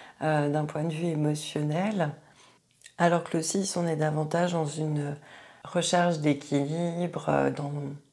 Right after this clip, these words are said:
quelque chose qui nous tire vers le passé. Enfin, je détaillerai un petit peu après.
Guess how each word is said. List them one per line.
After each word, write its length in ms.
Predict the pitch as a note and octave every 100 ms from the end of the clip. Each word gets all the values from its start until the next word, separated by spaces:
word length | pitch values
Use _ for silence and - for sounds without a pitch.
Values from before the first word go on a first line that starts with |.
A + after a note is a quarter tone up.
| _ _ -
quelque 300 | D#3+ D#3+ D#3+
chose 240 | - E3+
qui 140 | -
nous 160 | C#3+ D3+
tire 240 | D3+ E3
vers 180 | D#3 D3
le 100 | C#3
passé. 420 | C3+ C#3 D3 F3 D3+
Enfin, 200 | - - -
je 80 | -
détaillerai 460 | - D#3+ D#3 D#3 D#3+
un 140 | E3+
petit 200 | D3+ -
peu 180 | - -
après. 420 | D3+ D3+ - G#3+